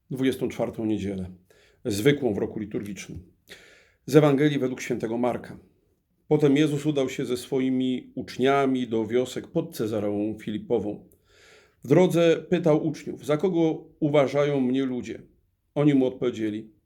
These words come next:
„Za Jana Chrzciciela, inni za Eliasza, jeszcze inni za jednego z proroków”. On ich zapytał: „A wy, za kogo mnie uważacie?”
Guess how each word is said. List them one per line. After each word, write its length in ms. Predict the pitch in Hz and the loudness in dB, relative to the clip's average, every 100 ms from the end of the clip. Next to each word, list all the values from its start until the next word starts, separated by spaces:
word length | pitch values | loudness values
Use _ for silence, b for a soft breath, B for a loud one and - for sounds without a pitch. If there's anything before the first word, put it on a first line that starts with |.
| _ | _
„Za 180 | 117 135 | -2 2
Jana 260 | 131 127 123 | 2 2 -2
Chrzciciela, 540 | - - - 139 123 | -6 -12 -4 -2 -2
inni 260 | 117 107 107 | -2 -2 -2
za 120 | 110 | 0
Eliasza, 600 | 113 127 139 127 127 92 b b b b | 0 2 0 0 -6 -6 b b b b
jeszcze 240 | 165 160 - | 2 2 0
inni 380 | 185 190 165 | 0 2 2
za 180 | 139 147 | 2 2
jednego 420 | 139 135 139 143 | 2 0 -2 -4
z 60 | 120 | -6
proroków”. 640 | - 123 117 113 - - _ _ _ | -6 -4 -4 -6 -10 -20 _ _ _
On 120 | 127 131 | 0 0
ich 120 | 110 | 2
zapytał: 540 | 113 123 123 110 - - _ _ B B B | -2 -2 -4 -6 -10 -18 _ _ B B B
„A 120 | 131 | 4
wy, 380 | 131 160 113 - - _ - | 6 4 2 -4 -18 _ -2
za 200 | 123 151 | 4 4
kogo 280 | 196 170 156 | 4 2 0
mnie 180 | 143 | 0
uważacie?” 460 | 131 123 104 113 | -2 -2 -4 -8